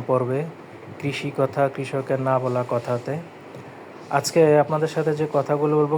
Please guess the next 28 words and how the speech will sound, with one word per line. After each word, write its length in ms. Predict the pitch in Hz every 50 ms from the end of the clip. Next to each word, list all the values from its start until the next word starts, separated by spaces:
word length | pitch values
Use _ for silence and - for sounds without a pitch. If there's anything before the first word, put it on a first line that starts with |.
| 151 -
খুবই 260 | - - 139 147 147
গুরুত্বপূর্ণ, 720 | 139 131 139 147 143 143 - 156 147 - 151 147 147 147 156 170 180 -
সবাই 240 | - - 131 139 139
মনোযোগ 420 | 139 143 147 151 156 147 151 147 143 135
দিয়ে 180 | 131 135 135 131
শুনবেন। 380 | - - 131 131 127 135 147 147
যারা 220 | 131 127 123 131 131 131
বিশেষ 300 | 127 131 127 - 147 139
করে 180 | - - 143 147
নতুন 260 | 139 143 143 - 151 147 135
খামারি, 400 | - 143 131 131 127 123 131 160 185 - - - - - - - - - - - -
যারা 220 | 127 127 123 127 135
ডেইরি 300 | 127 131 139 143 139 147 143
ফার্ম 260 | - 139 139 135 139 135
করবেন, 360 | - 135 131 127 123 135 151 175 185 170 -
তাদের 280 | - 135 131 135 135 135
জন্য 200 | 127 139 135 139 139
আজকের 360 | 135 131 127 - - 143 131
এই 120 | 139 135 127
ভিডিওটি 420 | 123 123 120 131 135 131 135 147 135 -
অতীব 260 | 147 147 151 170 160 147 143 131
গুরুত্বপূর্ণ 580 | 131 139 143 139 - - 135 131 - 131 131 127 131 135 170 202 - - - - -
হতে 220 | - 143 - 147
যাচ্ছে, 380 | 123 127 117 - - - - 117 113 113 - - - - - - -
তাই 180 | - 135 131 131 127 127
পুরো 180 | - 160 160 170 156
ভিডিওটি 420 | 131 135 139 143 147 156 147 160 156
দেখবেন 420 | 147 143 139 135 135 139 160 175